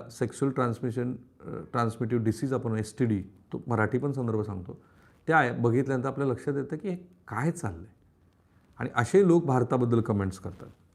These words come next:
एनिवेज, एप्स्टीननी भारताला म्हटलं गरम, दुर्गंधी आणि घाणेरडा देश. हे त्याचं वैयक्तिक मत आहे, एप्स्टीनच्या गुन्हेगारीशी संबंधित नाही आहे. पण त्याच्यावरती खूप चर्चा सुरू आहे, मीम्स आणि ते म्हणतात.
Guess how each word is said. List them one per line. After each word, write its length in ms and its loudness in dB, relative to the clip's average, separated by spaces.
एनिवेज, 260 4
एप्स्टीननी 440 2
भारताला 360 6
म्हटलं 320 2
गरम, 300 6
दुर्गंधी 640 6
आणि 200 -2
घाणेरडा 420 4
देश. 280 2
हे 60 6
त्याचं 280 4
वैयक्तिक 460 4
मत 200 2
आहे, 120 -2
एप्स्टीनच्या 480 0
गुन्हेगारीशी 640 0
संबंधित 480 0
नाही 260 2
आहे. 240 -4
पण 160 0
त्याच्यावरती 640 -2
खूप 220 -6
चर्चा 320 2
सुरू 260 12
आहे, 260 8
मीम्स 280 0
आणि 160 -2
ते 60 -4
म्हणतात. 240 -8